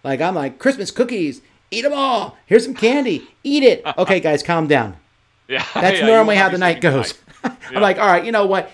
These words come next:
Speaker 1: You don't need to eat all the candy."
Speaker 2: <laughs> Yeah. I,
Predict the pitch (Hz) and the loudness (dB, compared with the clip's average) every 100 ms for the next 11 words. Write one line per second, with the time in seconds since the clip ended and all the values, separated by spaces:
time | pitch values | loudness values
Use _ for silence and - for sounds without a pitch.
0 | _ 190 254 226 220 196 196 - _ _ | _ -2 0 0 -6 -6 -8 -8 _ _
1 | 220 185 165 131 139 117 104 110 87 - | 4 6 6 2 -4 -6 -6 -12 -16 -20
2 | _ _ _ - - 277 392 - - - | _ _ _ -20 -20 -20 -20 -20 -16 -14
3 | - - - - - _ - 101 - _ | -16 -20 -20 -20 -20 _ -10 -10 -10 _
4 | _ _ _ _ _ _ _ _ _ _ | _ _ _ _ _ _ _ _ _ _
5 | _ _ _ _ _ _ _ _ - _ | _ _ _ _ _ _ _ _ -20 _
6 | _ _ _ 87 117 | _ _ _ -8 -8